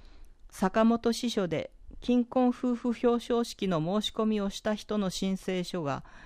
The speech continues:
今回の災害で流出した可能性があることが判明しました。坂本支所で申し込みをした人は、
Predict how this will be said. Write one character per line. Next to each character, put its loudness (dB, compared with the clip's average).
今 6
回 2
の 4
災 2
害 2
で 0
流 2
出 -4
し -6
た 0
可 0
能 2
性 0
が 0
あ 0
る -4
こ -4
と -2
が 0
判 0
明 2
し -6
ま 0
し -10
た。 -6
坂 2
本 6
支 0
所 4
で 4
申 4
し -8
込 2
み 6
を 2
し -6
た 0
人 0
は、 2